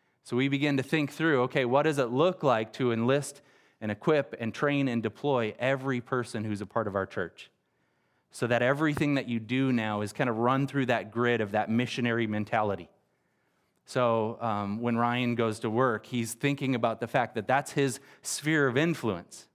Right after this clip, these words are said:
the people that he works with, the, the, the teams that he's dealing with, the direct reports that he has, the, uh, superiors who are above him, and all the people that he serves in, in his work, he's doing that all for the glory of God and all for the sake of the advancement,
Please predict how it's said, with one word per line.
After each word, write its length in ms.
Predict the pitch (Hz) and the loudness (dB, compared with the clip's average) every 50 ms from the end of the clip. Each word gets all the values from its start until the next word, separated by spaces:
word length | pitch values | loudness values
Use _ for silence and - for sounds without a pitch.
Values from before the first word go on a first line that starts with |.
| _ _ | _ _
the 100 | - 117 | -4 -4
people 300 | 113 - 170 156 143 156 147 | -2 -2 -4 -2 0 2 2
that 120 | 147 139 | 2 2
he 120 | 131 139 | 2 0
works 380 | 131 123 131 143 151 147 - - | 2 4 2 2 2 -2 -4 -2
with, 200 | 127 113 107 98 | 0 0 0 2
the, 160 | 113 117 107 - - - - _ _ | 0 0 0 -2 -12 -20 -20 _ _
the, 140 | 120 113 113 - - - | -4 -4 -4 -6 -16 -6
the 140 | 117 117 107 | -2 -2 -2
teams 500 | - - - - 180 180 175 165 156 127 | -2 -4 -2 0 2 2 2 2 2 2
that 200 | 135 131 117 120 | 2 0 0 0
he's 220 | 143 127 127 120 - - - - _ - | -2 -4 -4 -4 -8 -14 -20 -20 _ -4
dealing 360 | 135 151 160 160 156 147 139 131 | 0 2 4 4 4 4 4 2
with, 180 | 127 123 117 | 2 2 0
the 80 | 120 117 | 0 0
direct 380 | 113 127 127 151 165 165 - | 0 2 4 4 2 2 0
reports 460 | 147 143 135 - - 165 156 151 - - | 0 0 0 2 2 0 0 0 2 0
that 140 | 135 127 | 0 2
he 140 | 127 127 127 | 2 0 0
has, 320 | 123 143 147 139 127 127 117 | 2 4 4 4 4 0 0
the, 240 | - 131 123 123 113 - - - - _ | 0 0 0 0 -2 -6 -18 -20 -10 _
uh, 320 | - 123 123 117 113 117 117 | 0 2 4 4 2 2 0
superiors 800 | - - 151 143 - - 170 175 175 165 160 151 143 135 - | 0 -2 -2 -2 2 2 2 4 4 2 2 2 2 0 0
who 100 | - 156 | 0 0
are 180 | 151 139 131 123 | 2 4 4 2
above 380 | 120 117 113 156 170 170 156 143 | 0 2 4 4 4 4 2 0
him, 240 | 147 139 127 123 | 0 2 2 2
and 80 | 120 123 | 2 2
all 180 | 127 147 165 170 | 4 2 4 2
the 80 | 175 | 0
people 360 | 170 - 180 175 175 170 151 | 0 0 -4 -2 0 0 2
that 160 | 139 135 135 127 | 2 2 2 2
he 120 | 143 120 | -2 -4
serves 460 | 117 - - 147 151 147 143 131 131 - | -4 -2 0 2 2 2 2 0 -2 -2
in, 260 | - 135 127 127 123 - _ _ _ _ _ _ | -2 0 0 -2 -4 -8 _ _ _ _ _ _
in 140 | 120 127 | -4 0
his 220 | 131 135 127 113 123 | 2 2 2 2 2
work, 300 | 135 165 180 151 131 - | 2 4 4 4 2 0
he's 200 | 139 127 127 117 | -2 -2 -2 0
doing 220 | 131 160 170 160 | 0 2 2 2
that 180 | 147 139 139 113 | 2 2 2 2
all 220 | 110 135 139 139 | 2 2 2 2
for 140 | 135 - 143 | 0 -2 -4
the 80 | 127 131 | -4 -2
glory 380 | 123 127 127 123 123 120 117 117 | -2 0 2 2 2 2 2 0
of 100 | 113 110 | 0 2
God 260 | 147 147 156 147 131 | 2 2 4 2 2
and 100 | 120 117 | 2 2
all 140 | 120 135 131 | 2 2 2
for 140 | - 147 | 0 -2
the 80 | 123 123 | -2 -2
sake 280 | - - 120 120 120 - | 0 0 0 0 0 -2
of 160 | 117 107 110 - _ _ _ _ _ | -4 -4 -6 -12 _ _ _ _ _
the 100 | - 113 | -2 -2
advancement, 540 | 117 110 110 117 117 117 117 - 123 123 - | -2 0 0 -2 -2 -2 -4 -4 -6 -6 -6